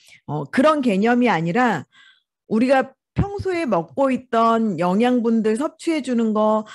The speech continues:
다 드셔주셔야 되고요. 해독하시는 분들 해독하셔야 되고요.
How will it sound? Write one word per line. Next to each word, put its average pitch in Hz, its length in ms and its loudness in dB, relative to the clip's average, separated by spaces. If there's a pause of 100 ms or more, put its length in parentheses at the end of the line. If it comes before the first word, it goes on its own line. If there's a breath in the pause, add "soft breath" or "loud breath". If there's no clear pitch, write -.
(160 loud breath)
다 202 240 -2
드셔주셔야 202 760 -2
되고요. 196 580 -2 (320 loud breath)
해독하시는 349 720 -2
분들 233 280 -2
해독하셔야 320 720 -2
되고요. 190 420 -2